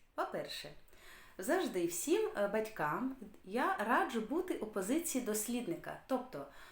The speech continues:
ви не лаєте дитину, не соромите, що ви її купили,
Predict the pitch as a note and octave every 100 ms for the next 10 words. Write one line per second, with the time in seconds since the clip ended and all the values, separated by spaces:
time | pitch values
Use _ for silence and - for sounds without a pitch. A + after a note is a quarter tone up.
0 | - E3 D4 G#4+ G#4 F4+ D4 C4 G3+ E3+
1 | E3+ - C#3+ C#3 E3 B3+ F4+ F4 C#4+ A3+
2 | G3 D#3+ D3+ - - - A#3+ A#3 A3 G#3+
3 | - F4 A4 G4+